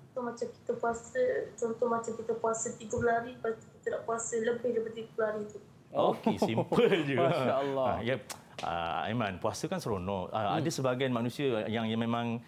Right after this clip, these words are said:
Speaker 2: suka berpuasa ni, ah, sampaikan kalau puasa ni dah nak habis sedih kan. Ah, kalau ulama-ulama dulu macam tu, sedih bila mana puasa nak habis kan. Sampaikan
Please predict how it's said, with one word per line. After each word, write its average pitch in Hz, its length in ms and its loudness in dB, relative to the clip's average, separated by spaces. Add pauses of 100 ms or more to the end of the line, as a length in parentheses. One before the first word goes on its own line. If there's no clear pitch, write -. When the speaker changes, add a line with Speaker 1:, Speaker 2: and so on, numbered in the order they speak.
(200)
Speaker 2:
suka - 400 0
berpuasa 131 400 0
ni, 104 240 -2 (560)
ah, 104 560 0
sampaikan 117 400 0
kalau 117 160 0
puasa 120 320 0
ni 131 180 -4
dah 120 240 0
nak 127 160 0
habis 143 140 -2
sedih 107 320 0
kan. 95 240 -2
Ah, 90 80 -8
kalau 101 160 0
ulama-ulama 101 480 0
dulu 120 240 -2
macam 131 160 0
tu, 135 240 0
sedih 127 400 -2
bila 131 180 -2
mana 143 80 -2
puasa 151 300 -4
nak 151 160 -4
habis 151 240 -2
kan. 101 160 -4 (320)
Sampaikan 156 640 0